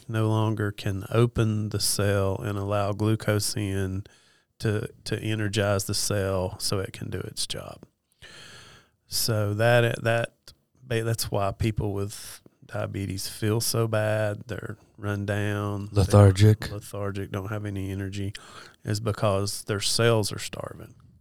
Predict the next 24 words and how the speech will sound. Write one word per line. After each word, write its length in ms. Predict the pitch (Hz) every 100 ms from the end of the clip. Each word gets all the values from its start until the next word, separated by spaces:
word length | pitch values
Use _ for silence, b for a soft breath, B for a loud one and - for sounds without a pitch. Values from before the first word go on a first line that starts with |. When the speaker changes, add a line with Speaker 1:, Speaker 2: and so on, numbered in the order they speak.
| _
Speaker 2:
Gotcha. 420 | 110 107 - 107 90 - - -
Speaker 1:
Um, 480 | 95 95 95 104 117 _ _
it's 100 | -
a 40 | 127
long 300 | 123 135 139
process. 800 | 135 127 - 123 123 - - -
Um, 460 | 107 101 107 113 120 _ _ _ _ _ _ _ _ _ _ _ _ -
the 460 | 117 101 98 98 - - _ -
pancreas, 720 | 117 117 113 117 113 - - 117
after 300 | 113 - 107
a 60 |
couple 280 | - 117 113
of 60 | 107
years 340 | 110 110 107
of 120 | 101
being 260 | 110 110 107
a 80 | 107
severe 400 | 110 104 110 107
diabetic, 680 | 104 107 110 110 107 - - b b b b b -
just 160 | -
kinda 240 | - 104 92
gives 300 | 98 92 95
up. 380 | 101 113 - - _ _ _ _ _ _ _ - - _ _ -
Um, 540 | 104 101 98 95